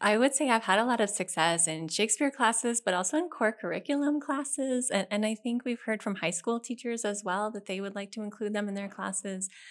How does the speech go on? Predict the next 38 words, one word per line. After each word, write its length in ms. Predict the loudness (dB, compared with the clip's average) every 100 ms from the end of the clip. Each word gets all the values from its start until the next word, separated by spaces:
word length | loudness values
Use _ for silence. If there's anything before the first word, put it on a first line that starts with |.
| -20 -16 -6
Students 380 | 0 2 2 2
have 120 | 4
really 220 | 6 6
loved, 480 | 4 4 4 0 0
um, 360 | 2 4 2 0
creating 340 | 0 2 4
their 260 | 4 4 2
own 360 | -2 0 0
Borderland 500 | 2 0 0 -2 -2
Shakespeare 800 | -2 -2 -4 -4 -4 -4 -4 -2
adaptations, 1120 | -2 -2 -4 -4 -6 -4 -2 2 4 6 6 4 -14 -16 -10 0
inspired 720 | 2 2 2 2 2 2 0
by 160 | -2 -2
some 200 | -2 -2
of 160 | -2 -4
these 200 | -4 -4
plays 460 | -6 -6 -4 -4
that 120 | -4
we're 120 | -6 -10
collecting 580 | -6 -6 -6 -6 -6
here. 560 | -6 -6 -8 -8 -10 -10
Um, 220 | -8 -8
some 180 | -4 -4
of 120 | -2
my 100 | 0
students, 380 | 0 0 -2 -2
for 80 | -2
example, 420 | 0 0 0 -2
did 180 | -2 -2
a, 160 | -2 -4
a 60 | -4
film, 460 | 0 0 0 -4 -10 -18 -6
it 40 |
was 120 | -4 0
a 240 | 0 0
Merchant 420 | -2 0 0 -2
of 80 | -2
Venice 340 | -4 -4 -6